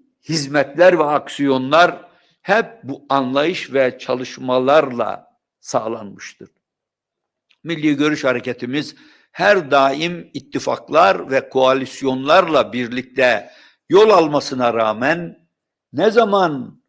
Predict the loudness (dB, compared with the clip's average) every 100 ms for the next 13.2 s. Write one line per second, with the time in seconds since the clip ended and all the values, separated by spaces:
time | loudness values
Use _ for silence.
0 | _ 0 2 2 -2 -2 0 0 -2 -4
1 | -6 -12 0 4 4 0 -6 -6 -4 -2
2 | -2 -2 -4 -4 -4 -10 -10 -2 0 2
3 | 0 -6 _ _ _ -8 -8 -4 -2 0
4 | 0 0 -2 -2 -4 0 -2 -2 -4 -10
5 | -18 _ _ _ _ _ -2 0 0 -4
6 | -6 -6 -6 -4 -6 -4 -4 -6 -8 -10
7 | -6 2 2 2 -4 -12 -14 -10 -6 -4
8 | -6 -10 -8 -4 -4 -6 -8 -2 0 -2
9 | -6 _ _ _ _ -10 -6 -2 -2 -2
10 | -14 -20 -20 _ _ -20 _ _ _ _
11 | _ -2 0 0 0 -2 -6 -6 -6 -4
12 | -4 -6 -12 -8 -6 -6 -8 -10 -4 -4
13 | -4 -10